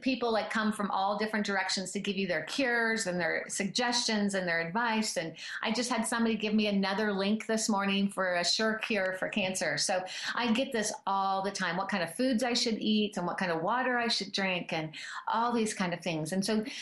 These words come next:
those kind of things, even though they're well-intentioned, are not helpful. I mean, they just are not helpful because it can be, it can feel like, uh, just a swarming, an overwhelming of suggestions and ideas. Plus,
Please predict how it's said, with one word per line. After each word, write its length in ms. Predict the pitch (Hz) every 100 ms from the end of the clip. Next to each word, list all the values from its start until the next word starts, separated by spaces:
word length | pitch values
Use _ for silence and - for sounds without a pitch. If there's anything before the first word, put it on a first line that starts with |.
| -
those 200 | 294 381
kind 160 | - 349
of 80 | 311
things, 220 | 226 220
even 200 | 254 285
though 100 | 262
they're 140 | 220 208
well-intentioned, 720 | 202 202 196 202 185 - 202 -
are 100 | 214
not 280 | 202 190 -
helpful. 680 | - 170 - 165 - - - - - -
I 60 |
mean, 120 | 226 233
they 80 |
just 260 | 226 262 269
are 120 | 254
not 200 | 214 202
helpful 380 | - 190 - 180
because 300 | 180 233 214
it 80 | 214
can 200 | 233 220
be, 360 | 240 247 254 254 - _ -
it 100 | 220
can 160 | 226 247
feel 420 | 240 302 359 339
like, 440 | 233 196 190 - -
uh, 320 | 196 180 -
just 240 | - - -
a 40 | 220
swarming, 680 | - 233 240 262 247 165
an 140 | 170 -
overwhelming 1000 | 233 233 233 220 196 208 220 214 180 175
of 360 | - 175 170 -
suggestions 720 | - 180 180 214 - 202 185
and 80 | 175
ideas. 460 | 165 185 208 - -
Plus, 360 | 370 370 -